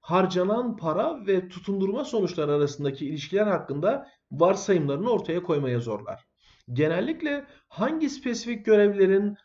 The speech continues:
hangi amaçlara ulaştırabileceğini tahmin etmek zordur. Evet, bir diğer bütçe oluşturma yöntemi ayırabildiği kadar bütçeleme yöntemidir.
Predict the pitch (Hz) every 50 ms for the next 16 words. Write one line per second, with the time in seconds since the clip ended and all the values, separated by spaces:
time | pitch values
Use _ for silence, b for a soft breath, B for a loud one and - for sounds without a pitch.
0 | B B - - 180 233 311 320 302 302 285 240 226 208 202 202 - - 190 180
1 | 180 170 170 165 160 160 - - 170 160 156 156 147 143 143 135 139 135 131 131
2 | 127 131 180 156 151 160 147 131 120 123 - 180 233 262 - - _ _ _ _
3 | _ - 143 143 120 98 92 90 - - - - - _ _ _ _ _ _ _
4 | _ _ _ _ _ _ - - 233 202 143 - - - - - _ _ b b
5 | b b b b b b b b b - 160 185 294 370 370 349 359 240 196 165
6 | 139 123 123 - - - - _ _ _ _ - 127 139 170 202 202 - - 269
7 | 226 175 160 151 - - 143 127 120 135 196 233 220 180 - - 131 143 180 254
8 | 294 285 b b b b b - 185 208 247 277 285 277 247 254 247 220 202 214
9 | 208 202 - 156 151 165 226 269 - 208 208 208 - - 185 160 139 131 120 104
10 | 101 101 104 - 113 117 - - _ - - - -